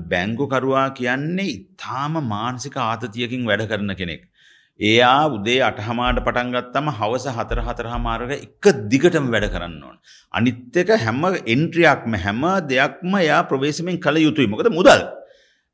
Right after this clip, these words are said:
මුදල් වලින් තමයි සල්ලි, මේ නෝට්ස්, කරන්සි වලින් ගනුදෙනු නැති වුණාට හැම දෙයක්ම කරන්නේ මුදල් වලට සම්බන්ධ දේවල්. ඒකට වඩා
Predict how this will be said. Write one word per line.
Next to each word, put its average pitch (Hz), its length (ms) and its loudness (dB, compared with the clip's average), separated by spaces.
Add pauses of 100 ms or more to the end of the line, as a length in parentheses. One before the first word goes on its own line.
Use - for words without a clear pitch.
මුදල් 123 320 6
වලින් 185 200 2
තමයි 196 240 4
සල්ලි, 127 400 4
මේ 95 520 -6
නෝට්ස්, 117 400 2
කරන්සි 123 440 0
වලින් 160 200 2
ගනුදෙනු 160 400 2 (160)
නැති 113 200 2
වුණාට 170 520 4
හැම 117 240 -2
දෙයක්ම 160 260 0 (380)
කරන්නේ 156 280 0
මුදල් 143 240 4
වලට 117 160 0
සම්බන්ධ 87 400 -4
දේවල්. 67 280 -14 (520)
ඒකට 208 360 6
වඩා 139 260 4